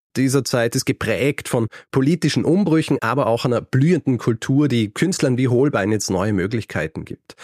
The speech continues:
Es ist im Grund die englische Renaissance, die jetzt dort stattfindet. Und in England entfaltet Holbein sein ganzes Talent als Porträtmaler. Also seine Fähigkeit,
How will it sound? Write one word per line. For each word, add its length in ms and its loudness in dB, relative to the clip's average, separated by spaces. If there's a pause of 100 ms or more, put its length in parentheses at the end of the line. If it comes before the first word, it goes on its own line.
(120)
Es 120 -2
ist 220 0
im 160 -2
Grund 260 0 (220)
die 100 0
englische 500 2
Renaissance, 640 -2
die 140 -6
jetzt 240 -6
dort 160 -6
stattfindet. 720 -12 (600)
Und 500 0
in 180 2
England 580 2
entfaltet 720 -2
Holbein 400 2
sein 160 0
ganzes 360 -6
Talent 420 -8
als 160 -6
Porträtmaler. 800 -14
Also 320 -2 (420)
seine 440 -2
Fähigkeit, 720 -2